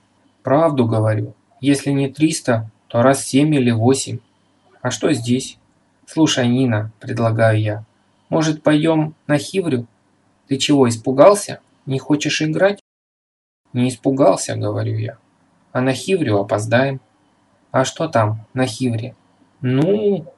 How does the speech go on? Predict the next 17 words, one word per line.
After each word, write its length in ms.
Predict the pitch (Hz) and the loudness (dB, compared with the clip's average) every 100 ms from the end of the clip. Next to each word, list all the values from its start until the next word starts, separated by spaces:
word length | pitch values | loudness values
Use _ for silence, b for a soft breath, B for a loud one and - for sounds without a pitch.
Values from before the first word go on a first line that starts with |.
| - | -8
такого 400 | 127 - 156 143 | -4 4 6 6
ты 120 | 127 | 2
сроду 420 | 120 135 147 139 | -2 2 4 4
не 180 | 127 120 | 4 2
видела. 380 | 113 107 104 110 - _ _ | 0 -2 -4 -8 -14 _ _
Айда 300 | 160 190 190 | -2 2 2
скорее. 460 | - - 120 110 113 _ _ _ _ _ _ - _ _ | 2 -4 -4 -4 -8 _ _ _ _ _ _ -20 _ _
Хивря — 600 | - - 147 143 113 110 - _ | -6 4 4 6 2 -2 -8 _
это 220 | 120 113 | -8 -2
наша 300 | 110 120 - | 0 0 -2
гора. 460 | 117 120 113 107 107 _ _ _ _ _ _ | 0 2 2 2 -4 _ _ _ _ _ _
Крутой 360 | - 123 120 123 | -4 -2 0 0
стороной 580 | - 117 117 131 143 | 0 0 2 2 0
она 100 | 117 | 2
обращена 600 | 110 117 113 - 117 120 | 2 2 0 -2 -2 -2
к 60 | 120 | -2
солнцу. 540 | - 113 113 110 - | -4 -2 -2 -4 -12